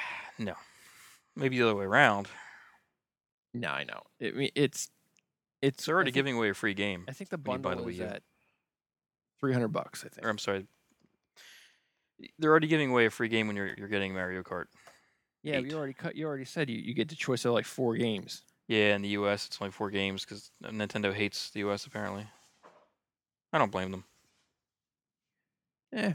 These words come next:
Speaker 2: well, what are you gonna do? But I, how would you rate, uh, Bound by Flame?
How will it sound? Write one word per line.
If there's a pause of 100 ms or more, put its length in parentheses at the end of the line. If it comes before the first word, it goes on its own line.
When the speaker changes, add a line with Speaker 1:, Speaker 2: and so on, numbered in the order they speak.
(120)
Speaker 2:
well, (1160)
what
are
you
gonna
do? (1120)
But
I,
how
would
you
rate, (2250)
uh, (140)
Bound
by
Flame?